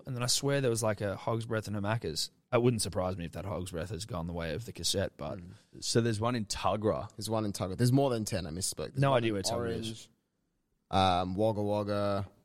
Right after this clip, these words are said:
Speaker 1: Yeah,
Speaker 2: Like,
Speaker 1: your regional centres.
Speaker 2: yeah, St Mary's and Penrith are the two closest.
Speaker 3: Okay.
Speaker 1: I wouldn't mind if the, if we can get 'em in Sydney, get 'em a fucking nice, get 'em a limo, champagne.
Speaker 3: Yeah, we'd do that.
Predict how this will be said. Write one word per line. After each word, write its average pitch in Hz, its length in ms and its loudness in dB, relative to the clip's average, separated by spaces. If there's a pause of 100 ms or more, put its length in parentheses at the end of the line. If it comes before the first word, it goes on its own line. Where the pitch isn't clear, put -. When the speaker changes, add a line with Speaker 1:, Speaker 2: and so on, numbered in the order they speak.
(360)
Speaker 1:
Yeah, 101 140 4
Speaker 2:
Like, 98 80 4
Speaker 1:
your 107 80 0
regional 120 400 2
centres. 64 340 -4
Speaker 2:
yeah, 107 80 0
St 120 300 -4
Mary's 117 400 -4
and 107 120 2
Penrith 101 460 -2
are 90 60 -6
the 85 140 -12
two - 180 -4
closest. - 680 -6 (360)
Speaker 3:
Okay. - 260 -2 (220)
Speaker 1:
I 131 120 6
wouldn't 160 280 6
mind 117 500 2
if 113 160 -4
the, 104 500 2
if - 160 -6
we 107 100 -2
can 107 160 -4
get 110 140 2
'em 110 100 2
in 95 100 -2
Sydney, 95 560 0
get 98 160 4
'em 101 100 2
a 92 40 -4
fucking 95 600 -2
nice, 101 380 2
get 117 120 4
'em 113 100 0
a 98 40 0
limo, 95 600 -2 (440)
champagne. 95 1080 2 (460)
Speaker 3:
Yeah, 139 120 8
we'd 120 160 4
do 87 120 2
that. - 200 -2